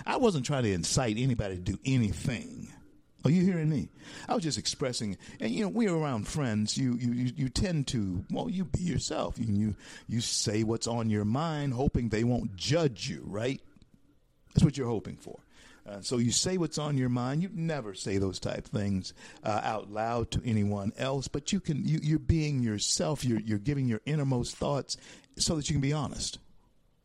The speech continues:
And they know you honestly. Okay, they know you honestly and know you for the person,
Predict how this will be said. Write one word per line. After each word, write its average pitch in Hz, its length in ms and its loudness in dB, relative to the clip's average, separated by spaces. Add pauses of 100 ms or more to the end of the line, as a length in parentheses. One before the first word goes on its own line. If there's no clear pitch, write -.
(160)
And 113 140 2
they 123 140 4
know 143 240 4
you 110 200 2
honestly. - 600 -2 (520)
Okay, 113 280 2
they 113 100 4
know 123 160 4
you 110 180 4
honestly 127 380 -2
and 107 100 0
know 113 60 0
you 107 100 0
for - 120 -6
the 104 60 -2
person, 117 440 -2